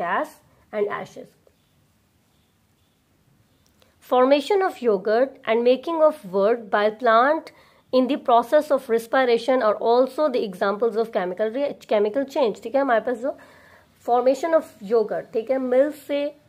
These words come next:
yogurt में convert होना और, अ, जो रिस्पायरेशन के प्रोसेस से फूड बनाता है जो प्लांट, ये भी हमारे पास क्या होता है? केमिकल चेंज होता है, ठीक है?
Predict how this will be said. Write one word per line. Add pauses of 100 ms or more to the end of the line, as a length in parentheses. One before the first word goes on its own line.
(120)
yogurt
में
convert
होना (460)
और,
अ,
जो
रिस्पायरेशन
के
प्रोसेस
से
फूड
बनाता
है
जो
प्लांट,
ये
भी
हमारे
पास
क्या
होता
है?
केमिकल
चेंज
होता
है, (340)
ठीक
है?